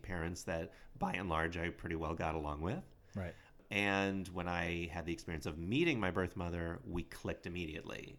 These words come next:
Speaker 1: and we've had a relationship ever since. That is, both of those scenarios are just so not the case for a great many people in the adoption community.
Speaker 2: Yeah,
Speaker 1: And to
Speaker 2: and
Speaker 1: have both is, I'm, I'm,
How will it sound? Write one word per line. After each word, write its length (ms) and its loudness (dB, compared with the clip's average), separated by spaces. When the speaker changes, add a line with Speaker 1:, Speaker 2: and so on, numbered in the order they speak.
Speaker 1:
and 480 -4
we've 160 -4
had 140 -4
a 60 -4
relationship 520 -6
ever 160 -6
since. 320 -8
That 120 2
is, 360 -2
both 460 2
of 80 -4
those 220 2
scenarios 760 2
are 80 0
just 320 -4
so 220 2
not 240 -2
the 60 -6
case 580 -4
for 440 0
a 80 -2
great 240 2
many 260 4
people 340 -2
in 80 -4
the 100 -4
adoption 340 -6
community. 500 -10
Speaker 2:
Yeah, 240 2
Speaker 1:
And 140 2
to 60 6
Speaker 2:
and 60 4
Speaker 1:
have 140 -2
both 480 6
is, 380 -2
I'm, 160 -4
I'm, 180 -2